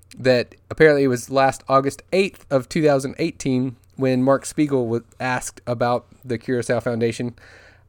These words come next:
I'm not sure if that was the initial revelation of of the Musk Foundation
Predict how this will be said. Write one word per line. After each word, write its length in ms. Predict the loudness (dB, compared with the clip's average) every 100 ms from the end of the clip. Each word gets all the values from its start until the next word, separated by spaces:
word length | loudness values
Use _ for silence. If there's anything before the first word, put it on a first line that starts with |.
| -4
I'm 80 | 0
not 160 | 0
sure 160 | 2 0
if 100 | 4
that 180 | 4 4
was 140 | 0
the 160 | 0 -2
initial 680 | -2 -2 -2 -2 -2 -2 -6 -12
revelation 720 | 2 2 4 2 0 -2 -4 -2
of 460 | -2 -2 -6 -18 _ _ -2
of 180 | 0 2
the 100 | 2
Musk 360 | 4 2 -2
Foundation 680 | -2 0 2 0 -2 -6 -10